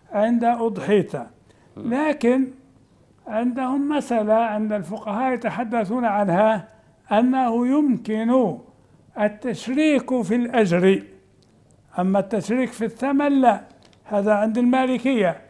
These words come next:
Speaker 1: لكن عند غير المالكية يجوز الاشتراك في الإبل والبقر ب-، بشرط آخر، وهو قضية أن يكونوا سبعة فأقل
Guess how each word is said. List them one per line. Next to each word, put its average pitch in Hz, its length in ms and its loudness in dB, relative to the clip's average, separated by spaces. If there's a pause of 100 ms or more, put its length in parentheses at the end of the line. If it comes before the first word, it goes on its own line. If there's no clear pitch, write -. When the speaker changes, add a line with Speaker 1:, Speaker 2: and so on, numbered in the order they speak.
(420)
Speaker 1:
لكن 233 420 0
عند 254 280 0
غير 269 180 0
المالكية 247 1040 2 (320)
يجوز 214 560 0
الاشتراك 226 880 0 (840)
في 208 560 0
الإبل 220 680 0
والبقر 214 1080 2 (580)
ب-، 202 420 -4
بشرط 233 480 -4
آخر، 214 580 0
وهو 208 540 2 (380)
قضية 214 460 0
أن 208 120 0
يكونوا 208 480 0
سبعة 214 680 2 (280)
فأقل 196 760 0